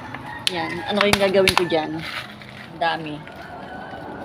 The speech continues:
Ayan. Tapos ito, itong cactus na to, dun siya nakalagay. Dun, sa taas. Dun. Tinanggal ko dun kasi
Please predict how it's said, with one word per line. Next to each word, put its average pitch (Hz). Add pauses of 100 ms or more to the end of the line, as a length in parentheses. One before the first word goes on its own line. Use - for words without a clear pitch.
(1600)
Ayan. 269
Tapos 302
ito, 240 (160)
itong 269
cactus 269
na 254
to, 196 (640)
dun 285
siya 285
nakalagay. 208 (640)
Dun, 240
sa -
taas. 196 (160)
Dun. 180 (2000)
Tinanggal 294
ko 302
dun 240
kasi 220